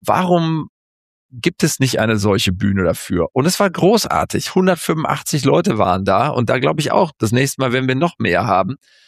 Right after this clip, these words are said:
äh, weil das einfach super gut ankam.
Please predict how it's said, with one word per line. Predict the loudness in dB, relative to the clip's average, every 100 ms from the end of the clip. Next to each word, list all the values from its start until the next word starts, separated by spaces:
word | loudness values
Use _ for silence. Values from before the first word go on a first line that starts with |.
| _ -4
äh, | 0
weil | 0 2
das | 0
einfach | -2 -4 -2 -4 -6
super | -8 -6 -4 -2 0
gut | 0 -2
ankam. | -4 -4 -2 -2 -4